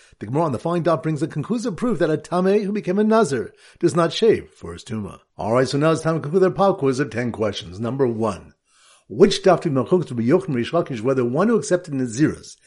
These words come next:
in a state of Tuma gets Malchus for intentional Tuma?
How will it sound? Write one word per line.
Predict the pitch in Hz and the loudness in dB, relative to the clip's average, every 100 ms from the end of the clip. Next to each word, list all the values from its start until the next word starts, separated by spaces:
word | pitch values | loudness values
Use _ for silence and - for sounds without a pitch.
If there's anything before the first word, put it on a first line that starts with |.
| - _ - | -20 _ -4
in | |
a | 143 | -4
state | - 175 | 0 2
of | 147 - | 0 0
Tuma | 202 143 98 - | 0 0 -2 -2
gets | 151 151 | 0 4
Malchus | 151 190 123 95 | 4 4 0 -2
for | |
intentional | 120 110 123 110 104 | -4 -2 -4 -4 -6
Tuma? | 110 95 104 156 | -6 -6 -8 -10